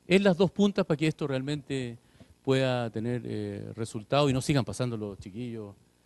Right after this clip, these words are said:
por nuestros colegios dando puras malas explicaciones, ¿ah? Eh, todavía hablo m-, puras tonteras como representante del ministerio, pero po-,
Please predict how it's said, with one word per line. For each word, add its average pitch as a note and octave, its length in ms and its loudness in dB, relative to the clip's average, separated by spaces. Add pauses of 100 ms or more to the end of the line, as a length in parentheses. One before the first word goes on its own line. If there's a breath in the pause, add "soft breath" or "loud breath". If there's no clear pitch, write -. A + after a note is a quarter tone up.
por G#2+ 120 -8
nuestros A#2 240 -8
colegios A2 640 -8 (360)
dando A2+ 280 4
puras G#2+ 400 6
malas A2 260 2
explicaciones, F2+ 640 -4
¿ah? C3+ 100 -4 (640 soft breath)
Eh, G#2 140 -2
todavía A#2+ 320 0
hablo G#2+ 160 0
m-, A2 180 -4 (500)
puras D3 220 6
tonteras C#3+ 380 6
como A2 500 2
representante A#2 420 2
del C#3+ 60 6
ministerio, B2 420 4
pero A2+ 300 2 (520 soft breath)
po-, A#2 200 2